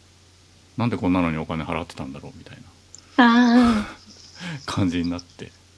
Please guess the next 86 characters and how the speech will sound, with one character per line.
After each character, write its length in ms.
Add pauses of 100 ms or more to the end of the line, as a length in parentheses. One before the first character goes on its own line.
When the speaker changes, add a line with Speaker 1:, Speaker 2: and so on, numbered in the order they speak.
(240)
Speaker 2:
う 60
ー 20
ん。 420
Speaker 1:
で、 100 (120)
ア 80
イ 60
ス 120
コ 140
ー 40
ヒ 140
ー 40
も 80
そ 200
う 40
だ 60
け 140
ど、 300
ア 60
イ 60
ス 80
コ 120
ー 40
ヒ 120
ー 60
っ 20
て 120
さ、 280
そ 140
う、 40
喫 200
茶 100
店 260
で 100
も 400 (220)
ペ 80
ッ 40
ト 160
ボ 120
ト 100
ル 40
に 60
入 140
っ 20
た 160
や 80
つ 120
を 80
そ 100
の 120
ま 120
ま 0
出 120
す 100
み 100
た 100
い 40
な 60
と 100
こ 80
ろ 100
も 160
あ 40
れ 100
ば、 280 (460)
Speaker 2:
う 40
ん。 540 (260)
Speaker 1:
な 120
ん 40
か 80
す 180
ご 140
い 40
千 200
差 140
万 280
別 260
で、 260 (500)
Speaker 2:
う 60
ん。 380 (400)
Speaker 1:
こ 140
う、 20
水 340
準 400
以 100
上 240
の 280